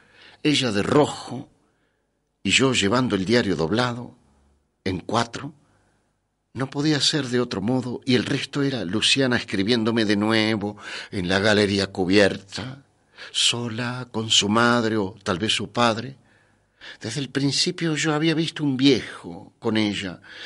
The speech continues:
en una casa para familias más grande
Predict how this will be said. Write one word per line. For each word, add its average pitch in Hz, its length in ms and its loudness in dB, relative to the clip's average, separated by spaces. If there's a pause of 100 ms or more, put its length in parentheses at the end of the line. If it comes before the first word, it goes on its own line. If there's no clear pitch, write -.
(260)
en 123 160 -6
una 139 200 -2
casa - 360 -2
para 107 180 -4
familias 113 500 -2
más 123 260 2
grande 113 680 2